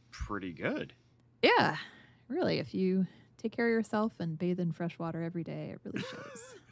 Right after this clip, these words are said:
Speaker 1: <laughs> 'Kay.
Speaker 2: Okay. Um, so these are called lake freighters or lakers. They're also called boats,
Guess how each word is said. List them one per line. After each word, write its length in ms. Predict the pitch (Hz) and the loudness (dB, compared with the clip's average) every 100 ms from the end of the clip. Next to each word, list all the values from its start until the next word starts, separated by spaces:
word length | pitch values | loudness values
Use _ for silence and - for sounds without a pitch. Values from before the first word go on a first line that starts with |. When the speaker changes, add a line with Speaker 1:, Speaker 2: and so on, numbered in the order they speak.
| - | -14
Speaker 1:
<laughs> 80 | - - - - - _ _ _ _ _ _ - - - - _ _ - | -14 -14 -10 -10 -10 _ _ _ _ _ _ -20 -20 -20 -20 _ _ -4
'Kay. 300 | 110 107 131 | 0 0 2
Speaker 2:
Okay. 180 | - - - - - - _ _ - - _ _ - _ | 2 2 -6 -12 -16 -20 _ _ -20 -20 _ _ -20 _
Um, 380 | 220 214 202 202 | 10 10 10 8
so 140 | 202 247 | 6 4
these 180 | 349 | 4
are 60 | 381 | 2
called 200 | - 226 | 0 0
lake 280 | 180 170 - | 2 0 -4
freighters 640 | - - - - 175 - - | -12 -12 -12 -12 -12 -12 -10
or 360 | 160 151 - - - | -10 -8 -12 -16 -18
lakers. 600 | 160 165 180 143 127 - | -10 -6 -6 -8 -14 -6
They're 120 | 196 | 0
also 200 | 220 240 | 0 0
called 280 | 220 180 160 - - | -2 -2 -4 -8 -10
boats, 600 | 151 233 - - - - | -6 -6 -6 -10 -8 -8